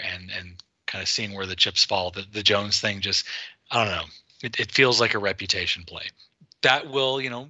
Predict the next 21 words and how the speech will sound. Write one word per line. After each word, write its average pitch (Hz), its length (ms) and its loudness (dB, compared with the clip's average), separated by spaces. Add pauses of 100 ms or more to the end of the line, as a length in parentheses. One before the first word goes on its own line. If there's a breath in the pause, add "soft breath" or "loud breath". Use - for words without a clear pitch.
(120)
we'll 117 140 -8
see 131 220 0
how 127 120 0
things, 120 640 -4 (840 soft breath)
we'll, 123 240 -2 (200)
we'll 123 120 0
see 135 200 4
how 127 120 4
things 120 360 -2
develop 107 480 -2 (400 loud breath)
over 110 200 -6
the 110 80 -2
next 107 180 -2
couple 117 260 2
of 107 100 -4
days. 123 380 4
Uh, 110 180 -2
we've 104 160 -8
got 101 220 0
the 101 100 -2
expansion 107 400 -2